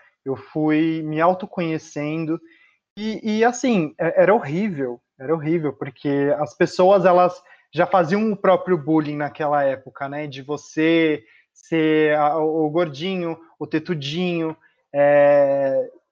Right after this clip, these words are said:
e isso era, era muito sério, muito sério pra mim, eu não gostava. E eu tentava, de qualquer jeito,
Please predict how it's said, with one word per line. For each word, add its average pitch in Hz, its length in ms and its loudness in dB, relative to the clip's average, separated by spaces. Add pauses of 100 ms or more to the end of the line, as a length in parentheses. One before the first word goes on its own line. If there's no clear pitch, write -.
(220)
e 180 160 -2
isso 214 180 -4
era, 214 360 2
era 185 460 0
muito 165 680 -4
sério, 135 460 -2
muito 160 300 -10
sério 131 260 -6
pra 143 160 -12
mim, 135 200 -14
eu 135 80 -10
não 151 180 -6
gostava. 143 760 -2 (500)
E 185 160 2
eu 208 140 6
tentava, 226 400 2
de 190 80 -10
qualquer 233 280 2
jeito, 196 500 -2